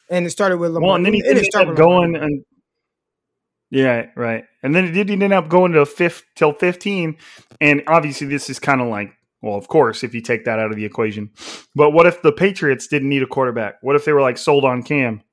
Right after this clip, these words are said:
Speaker 2: And then when does he go? Like,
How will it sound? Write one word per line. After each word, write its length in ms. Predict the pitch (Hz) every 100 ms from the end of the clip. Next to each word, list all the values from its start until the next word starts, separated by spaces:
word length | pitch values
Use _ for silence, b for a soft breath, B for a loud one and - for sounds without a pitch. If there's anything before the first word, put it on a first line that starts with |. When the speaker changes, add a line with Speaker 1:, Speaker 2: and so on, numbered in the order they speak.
| _ _ _ _ _ -
Speaker 2:
And 180 | 170 160
then 360 | 160 160 151 -
when 360 | 151 190 214
does 180 | 202 196
he 80 | 202
go? 540 | 185 262 226 113 101 _ _ _ _ _ _ _ _ _ _ _ _ _ _ _ -
Like, 500 | 135 131 131 101